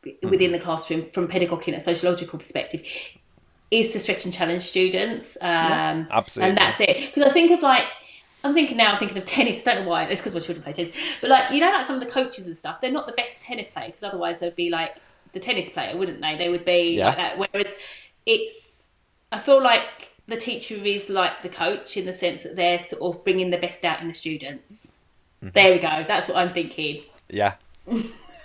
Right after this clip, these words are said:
Speaker 1: No, I think, I think it's really interesting. I, I, I, I could go on about this for, forever 'cause I, I find it really fascinating because you do sometimes,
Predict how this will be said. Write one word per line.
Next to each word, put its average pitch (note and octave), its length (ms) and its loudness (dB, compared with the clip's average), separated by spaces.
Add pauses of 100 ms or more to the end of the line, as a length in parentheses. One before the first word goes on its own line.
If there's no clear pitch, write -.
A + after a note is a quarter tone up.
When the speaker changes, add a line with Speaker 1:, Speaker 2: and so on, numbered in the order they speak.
(440)
Speaker 1:
No, G#3 160 12
I G3 80 12
think, A3 200 10
I G3 80 12
think - 200 6
it's G#3 160 0
really F#3 240 10
interesting. F3+ 340 6
I, C#3 140 12
I, C#3 160 10
I, C3+ 200 4
I B2+ 220 2
could B2+ 200 -2
go D#3 160 10
on A#2 80 6
about G#2 200 4
this G2+ 140 -2
for, G#2 240 -2
forever A2 320 4
'cause G#2 160 -6
I, G#2 60 0
I G#2 200 2
find A2 260 2
it G2+ 100 0
really G#2 200 -2
fascinating G2+ 640 0
because G2+ 320 -4 (920)
you B2+ 120 0
do D3 220 6
sometimes, A2+ 480 2